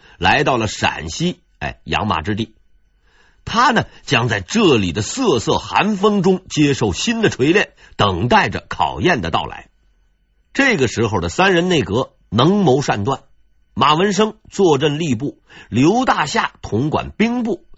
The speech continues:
一切无懈可击。弘治盛世终于达到了顶点，但是朱佑樘的身体却再也无法支撑下去了。弘治十八年五月，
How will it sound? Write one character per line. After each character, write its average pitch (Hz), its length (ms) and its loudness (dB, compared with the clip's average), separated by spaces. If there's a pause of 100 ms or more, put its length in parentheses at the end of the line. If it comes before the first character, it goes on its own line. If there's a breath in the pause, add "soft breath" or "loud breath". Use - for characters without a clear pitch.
(100)
一 170 280 2
切 - 380 -2
无 139 200 0
懈 143 180 0
可 - 160 -10
击。 - 240 -8 (760 loud breath)
弘 160 380 4
治 143 180 2
盛 147 360 2
世 - 380 -2
终 156 280 4
于 127 220 2
达 101 380 0
到 113 120 0
了 87 140 -4
顶 139 240 -2
点， - 220 -6 (600)
但 92 180 0
是 85 140 -6
朱 143 260 0
佑 127 140 2
樘 110 220 -4
的 104 80 -2
身 208 340 0
体 - 260 -12 (300)
却 78 200 -6
再 143 320 -6
也 62 320 -12
无 92 300 -8
法 - 280 -12
支 101 220 -8
撑 87 220 -10
下 - 200 -10
去 - 120 -14
了。 50 160 -16 (1700)
弘 143 360 4
治 135 240 4
十 151 200 0
八 139 200 4
年 131 220 2
五 101 220 0
月， 151 260 4